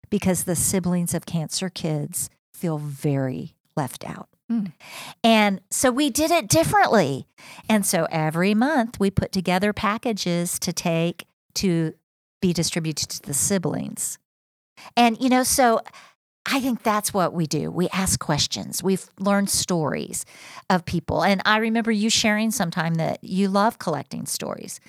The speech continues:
Speaker 1: Well, collect stories that can lead you to action.
Speaker 2: Mm.
Speaker 1: And that's how we show love. And that's how we keep Christmas alive after December twenty-fifth.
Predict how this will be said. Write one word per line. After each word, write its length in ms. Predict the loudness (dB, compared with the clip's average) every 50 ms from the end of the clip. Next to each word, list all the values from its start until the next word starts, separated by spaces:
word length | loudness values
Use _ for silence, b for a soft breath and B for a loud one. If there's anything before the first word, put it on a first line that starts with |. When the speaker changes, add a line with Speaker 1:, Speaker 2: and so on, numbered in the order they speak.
| B B B B B B
Speaker 1:
Well, 80 | -4 -4
collect 340 | -2 2 2 2 2 2 0
stories 760 | -2 0 2 4 4 4 4 4 2 2 0 -2 -2 -4 -4
that 160 | -4 -4 -4 -4
can 240 | -4 -4 -4 -2
lead 200 | -4 -4 -4 -4
you 80 | -4 -4
to 120 | -4 -4 -4
action. 540 | -4 -6 -4 -4 -4 -4 -4 -6 -8 -8 -10 _ _ _ _ _ _ _ _ -14 -14
Speaker 2:
Mm. 120 | -14 -14 _ _ 2
Speaker 1:
And 160 | 4 4 6
that's 180 | 4 4 4 2
how 140 | 2 2 2
we 100 | 2 0
show 180 | 0 0 0
love. 380 | -2 -2 -2 -4 -4 -4 -6 -10 B B B B B B B 2
And 120 | 4 6
that's 200 | 6 6 4 4
how 100 | 2 2
we 140 | 4 2 2
keep 220 | 0 -2 -6 -6 -6
Christmas 520 | -6 -4 -4 -2 -2 -4 -4 -4 -4 -4
alive 640 | -4 -2 -2 -2 -2 0 0 0 0 0 -2 -6 -10 _ _ _ _ _ _ _ _ -20 -20 -20 _ _ _ _ _ _ _ _ _ _ _ _ _ _ _ -2
after 600 | 0 0 0 -2 -6 -4 -4 -4 -2 -4 -8 -10 _ _ _ _ _ _ _ _ -6
December 300 | -4 -2 -2 -2 -2 -4
twenty-fifth. 640 | -4 -4 -4 -4 -6 -6 -8 -10 -12 -12 -12 -14 -18